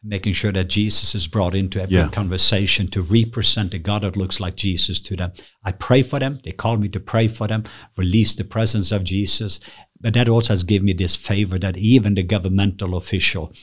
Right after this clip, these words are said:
Speaker 1: in those different countries, then when I'm going in, uh, I was there, the first one in the parliament of Pakistan, but
Speaker 2: Mm.
Speaker 1: so many different settings that God just started to open up. But how do I steward favor?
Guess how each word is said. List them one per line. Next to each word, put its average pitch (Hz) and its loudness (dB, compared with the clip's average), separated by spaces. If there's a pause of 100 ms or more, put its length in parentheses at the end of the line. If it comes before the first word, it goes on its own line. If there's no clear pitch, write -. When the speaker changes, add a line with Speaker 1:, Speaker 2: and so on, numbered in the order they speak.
(320)
Speaker 1:
in 107 2
those 98 2
different 92 -2
countries, 90 -2 (260)
then 110 2
when 101 4
I'm 101 4
going 92 2
in, 87 0 (200)
uh, 92 -8
I 107 -6
was 98 0
there, 107 2
the 98 -2
first - 2
one 107 4
in 98 2
the 92 0
parliament 98 -2
of - -8
Pakistan, 92 -4
but 90 -6
Speaker 2:
Mm. 95 2
Speaker 1:
so 185 6
many 165 0
different 120 0
settings 95 2
that 82 -8
God 101 0
just 95 0
started 92 -2
to 92 -8
open 92 -6
up. 87 -8 (240)
But 104 -4
how 147 4
do 180 0
I 175 0
steward - 4
favor? 147 -2